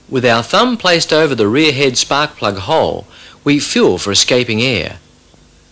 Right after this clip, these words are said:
Through the timing hole, we can observe the dot, which indicates the rear cylinder's top dead centre. We can now remove the rear cylinder in exactly the same way we disassembled the front cylinder.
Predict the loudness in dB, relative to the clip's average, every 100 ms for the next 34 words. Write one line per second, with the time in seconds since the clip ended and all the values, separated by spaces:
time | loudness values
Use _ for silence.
0 | _ _ _ _ -2 2 2 0 0 0
1 | 0 -2 -4 -4 -6 -12 _ _ -4 -2
2 | 0 -2 0 2 2 2 -2 -2 0 0
3 | -4 -14 _ _ _ _ -4 -2 0 0
4 | 0 -2 -4 -4 -6 -6 -10 _ -4 0
5 | 2 2 2 2 2 0 -2 -6 -6 -6
6 | -6 -6 -6 -2 -2 -2 -4 -10 _ _
7 | _ _ _ _ _ _ _ _ _ _
8 | _ -2 0 0 2 2 0 0 -2 -2
9 | -4 0 0 2 0 0 0 -2 -6 -10
10 | _ _ -4 -2 0 0 -2 -2 -4 -2
11 | -2 0 -2 -2 -2 -2 -4 -6 -2 0
12 | 0 0 0 -2 -6 -6 -2 -2 -2 -6
13 | -6 -10 -14